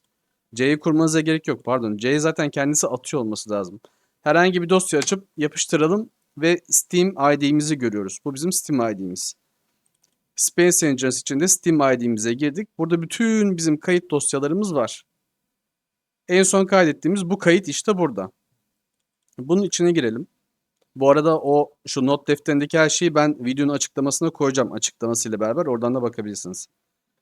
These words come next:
Burada Sandbox Config dosyasını açıyoruz. Notepad'de açabilirsiniz. Özel bir şeye gerek yok.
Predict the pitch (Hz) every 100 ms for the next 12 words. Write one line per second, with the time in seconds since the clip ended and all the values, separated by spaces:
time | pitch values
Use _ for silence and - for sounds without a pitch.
0 | _ _ _ _ _ _ - 196 190 214
1 | 220 - 151 - 170 208 185 202 - -
2 | _ - 131 - 139 - 131 127 131 -
3 | 139 143 - _ _ _ _ _ _ _
4 | _ 127 127 - 127 113 165 - - -
5 | - _ _ _ _ _ _ _ - 160
6 | 180 175 - 170 - 165 165 123 127 -
7 | 117 117 117 113 123 110 113 110 113 -